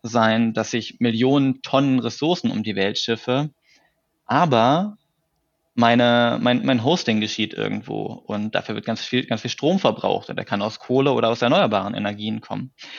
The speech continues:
Und ich habe Einfluss auf Tausende von Mitarbeitenden und die wiederum auf Millionen oder so von Kunden und Kundinnen, Menschen, mit denen sie arbeiten.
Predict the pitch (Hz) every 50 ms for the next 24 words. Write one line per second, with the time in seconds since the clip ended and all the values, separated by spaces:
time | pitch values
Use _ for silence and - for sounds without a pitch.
0 | - - - - 123 113 - 131 117 - 113 120 147 156 - - 135 127 - 120
1 | - - - - - - 175 190 196 175 - 180 175 165 156 - 156 147 185 196
2 | - 110 101 104 95 98 - - 120 120 131 127 131 127 123 117 123 156 165 160
3 | 151 151 139 131 123 139 147 - - 123 127 120 - 131 123 117 113 110 131 147
4 | 160 180 170 151 143 143 139 135 127 123 123 117 131 131 123 - - 120 120 120
5 | - - 156 170 180 - 127 131 120 120 120 - 160 180 185 139 110 113 113 113
6 | 117 117 113 113 123 - - 123 120 113 - 120 113 110 113 - - 139 147 117
7 | 98 95 98 - 101 101 101 101